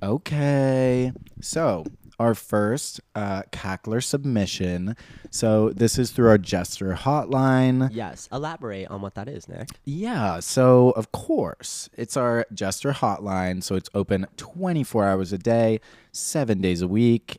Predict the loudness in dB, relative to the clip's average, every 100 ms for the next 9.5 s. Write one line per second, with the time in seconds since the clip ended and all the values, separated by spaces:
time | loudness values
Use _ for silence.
0 | -4 0 2 2 0 0 0 -2 -4 -2
1 | -4 -4 -8 -4 0 2 4 4 2 0
2 | -8 -10 -14 _ _ -6 -6 -6 -6 -4
3 | -2 -2 -2 -4 -6 -4 -2 0 -2 -4
4 | -6 -4 -4 -6 -6 -8 -6 -8 -8 -6
5 | -6 -4 0 2 2 2 2 2 2 4
6 | 4 2 -2 _ -20 -20 _ _ _ -4
7 | -2 -2 2 4 4 0 0 2 4 2
8 | 0 -4 -4 -2 -2 -2 -2 -4 -4 -6
9 | -6 -4 -2 -2